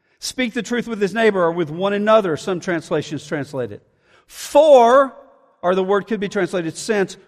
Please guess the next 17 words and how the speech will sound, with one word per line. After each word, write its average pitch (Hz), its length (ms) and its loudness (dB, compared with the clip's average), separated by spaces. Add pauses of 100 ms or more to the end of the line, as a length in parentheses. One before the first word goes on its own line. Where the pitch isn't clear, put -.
"we 233 360 -2
are 202 200 2
members 269 840 0
of 220 480 4
one 208 240 -4
another." 202 480 0 (120)
Okay, 208 280 0
put 254 300 0
away 233 260 2
something. 151 400 -4 (160)
Falsehood, 190 580 0
lies. 185 340 4 (260)
Why 262 420 4
do 247 180 -2
we 214 220 -4
lie? 196 480 2 (1700)
Self-protection. 165 880 -8